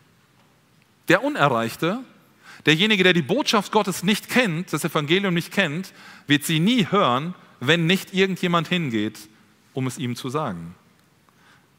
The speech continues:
Die erste Voraussetzung für eine Entscheidung oder um überhaupt eine Entscheidung treffen zu können für Gott ist also, dass die Menschen überhaupt von Gott hören.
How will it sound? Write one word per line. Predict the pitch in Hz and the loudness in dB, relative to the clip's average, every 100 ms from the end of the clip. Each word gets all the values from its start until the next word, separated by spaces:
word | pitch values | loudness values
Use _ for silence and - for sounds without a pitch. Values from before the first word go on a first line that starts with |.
| _ _ _ | _ _ _
Die | 127 131 - - | -8 -8 -10 -2
erste | 160 214 202 | 0 0 -2
Voraussetzung | - 170 160 - 117 120 113 | -2 0 0 -2 -4 -6 -6
für | 175 180 | -2 -2
eine | 139 | -2
Entscheidung | 117 - 190 208 131 107 - - - | -2 0 2 2 0 -4 -8 -10 0
oder | 151 - | 2 2
um | 202 214 | 0 0
überhaupt | 185 156 202 226 165 | 2 2 4 2 2
eine | 151 | 0
Entscheidung | 151 - 165 147 127 | 0 2 4 2 -2
treffen | - 214 160 | 0 0 -2
zu | - 123 | -8 -4
können | 131 120 170 233 - - - - _ _ | -2 -2 -4 -10 -16 -20 -20 -20 _ _
für | - 156 147 | -8 -2 0
Gott | 123 131 160 | 0 0 -2
ist | - | -4
also, | 123 120 135 | 0 0 0
dass | 131 | -4
die | 123 | -2
Menschen | 117 113 - 143 160 - _ _ - | -2 -2 -4 -6 -8 -10 _ _ -10
überhaupt | 123 120 107 | -6 -4 -4
von | - 127 123 | -4 -6 -4
Gott | 104 - | -4 -4
hören. | 156 90 78 | -6 -6 -10